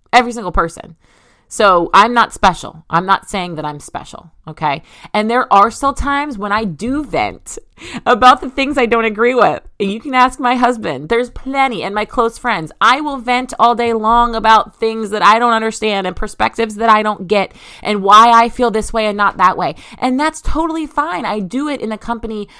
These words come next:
of people I know I can do it in, where we're not gonna get in a fight and it's gonna be totally fine,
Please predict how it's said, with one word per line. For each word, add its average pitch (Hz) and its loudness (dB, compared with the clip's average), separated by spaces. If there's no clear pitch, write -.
of 180 -8
people 240 -4
I 196 0
know 170 -2
I 160 -2
can 151 -10
do 147 -8
it 135 -8
in, 135 -10
where 147 -8
we're 170 -10
not 185 -2
gonna 180 -12
get 165 -10
in 156 -16
a 110 -14
fight - -6
and 135 -18
it's - -20
gonna 156 -12
be 147 -12
totally 139 -8
fine, - -12